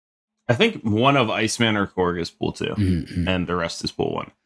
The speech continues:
Speaker 2: Yeah, I think that they're all, like, the on-reveal cards really come from mostly Pool one, but I was playing this
Speaker 1: Yeah.
Speaker 2: in, in Pool two, um,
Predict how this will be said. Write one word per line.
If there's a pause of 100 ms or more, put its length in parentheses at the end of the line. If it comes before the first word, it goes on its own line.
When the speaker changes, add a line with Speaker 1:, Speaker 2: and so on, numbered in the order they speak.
(300)
Speaker 2:
Yeah,
I
think
that
they're
all, (120)
like,
the
on-reveal
cards
really
come
from
mostly
Pool
one,
but
I
was
playing
this
Speaker 1:
Yeah.
Speaker 2:
in, (180)
in
Pool
two, (360)
um,